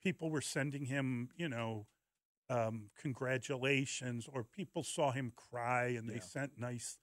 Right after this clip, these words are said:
Speaker 1: things to him. He cried after the game. Well, he talked about it on his podcast with his brother. Um, the news of his demise apparently exaggerated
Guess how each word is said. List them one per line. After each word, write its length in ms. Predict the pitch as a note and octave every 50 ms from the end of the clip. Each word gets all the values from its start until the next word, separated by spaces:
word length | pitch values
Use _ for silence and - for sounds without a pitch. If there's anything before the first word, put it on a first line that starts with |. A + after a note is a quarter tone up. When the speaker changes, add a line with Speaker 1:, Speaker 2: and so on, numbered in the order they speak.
| _ _ _ _ _ _ _ _ _ -
Speaker 1:
things 400 | - G3 F#3 E3+ D#3 C#3 - -
to 120 | - -
him. 220 | - B2 C#3 C3
He 80 | C3 B2
cried 320 | A#2 - - C3+ B2+ C3
after 260 | B2+ C3 B2 - - B2+
the 60 | A#2+
game. 300 | A2+ - C3+ C3+ B2+ A2+ - - _ _ _ _ -
Well, 140 | F#3 F#3
he 100 | F3 E3
talked 480 | - - - - A3 A3+ A3+ A3+ - -
about 420 | D3+ - - D3+ D3 C#3 C#3 C3+
it 280 | C3+ C#3 C3+ C3 C3 - - D3
on 160 | D3 C#3+ C3
his 160 | B2+ A#2 -
podcast 680 | _ - D#3+ D3 D3+ C#3+ - - - C#3+ B2 A2+ - -
with 340 | D3 A#2+ C#3 D3+ - -
his 200 | - C#3+ B2 A2
brother. 760 | - _ _ - D#3 F#3 G3 F3+ - - A2 A#2 A#2 C#3 D#3 - - _ _ _ _ _ _ _ _ _
Um, 580 | - D3+ D3+ D3 D3 C#3 C#3 C#3+ C#3+ D3 D3 C#3 _ _ _ _ _ D#3 D3+ D3 C3+
the 480 | C3 A#2+ D#3+ F3 D#3 D3 D3 C#3+ C3 B2
news 520 | D3 D3+ E3+ F#3+ G#3 G#3 G3 F3+ D#3 -
of 140 | E3+ C3 -
his 200 | D#3 D3+ C#3+ B2
demise 800 | A#2 C#3 B2+ B2+ C#3 D#3 E3 D3 C3 B2+ B2+ B2+ B2 A#2 - -
apparently 720 | - _ - - D3 C#3 C3+ C3+ C3+ - C3+ C3 B2+ A2+
exaggerated 1000 | A#2 A2+ - - D#3 D3+ D#3+ D#3+ A#2+ - - - G#2+ G#2 G2+ G2 G#2+ G#2+ G#2